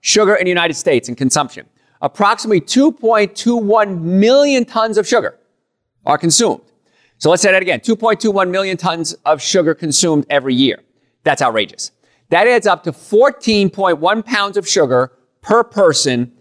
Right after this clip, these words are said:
every year in the United States. Fourteen pounds. Now, according to a report released by, released by a major soda manufacturers, w-, manufacturer,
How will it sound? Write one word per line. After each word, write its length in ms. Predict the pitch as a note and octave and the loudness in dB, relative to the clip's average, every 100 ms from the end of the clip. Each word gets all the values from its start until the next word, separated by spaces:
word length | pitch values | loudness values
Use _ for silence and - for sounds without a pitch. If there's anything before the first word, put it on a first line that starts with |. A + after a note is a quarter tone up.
| _ _ | _ _
every 220 | C#3 C#3+ C#3+ | -2 0 0
year 180 | C3 | 0
in 40 | B2 | 0
the 60 | |
United 200 | A#2+ A#2 | -2 -4
States. 320 | G#2+ B2 E2 - _ | -4 -6 -6 -12 _
Fourteen 560 | - C4 C4 - G#3 F#3+ | 0 2 2 0 0 0
pounds. 500 | G3+ F#3 F#2+ - - _ _ _ | -2 -4 -4 -12 -20 _ _ _
Now, 120 | D#3 | -2
according 340 | D3+ G#3 B3+ C4 | 0 2 2 0
to 80 | |
a 20 | A3+ | -2
report 380 | F#3+ G#3 G#3 | -2 0 0
released 260 | E3 F3+ - | 2 -2 -2
by, 140 | D#3 - | -2 0
released 340 | D3+ D#3+ F3 | 0 0 0
by 120 | E3 D3+ | 0 0
a 40 | |
major 600 | D3 F#3+ G3+ G3+ F#3+ _ _ _ _ _ _ - | 2 0 0 -2 -4 _ _ _ _ _ _ -4
soda 300 | - A3 G3+ | 0 2 2
manufacturers, 800 | D#3+ C3+ C3+ B2 - A2 A#2+ - _ _ _ - | 0 -2 -2 -4 -4 -6 -6 -8 _ _ _ -8
w-, 220 | - - | -8 -4
manufacturer, 760 | C3+ B2+ C3 C3+ D3+ D#3+ A#2 | -2 -2 -4 -4 0 2 0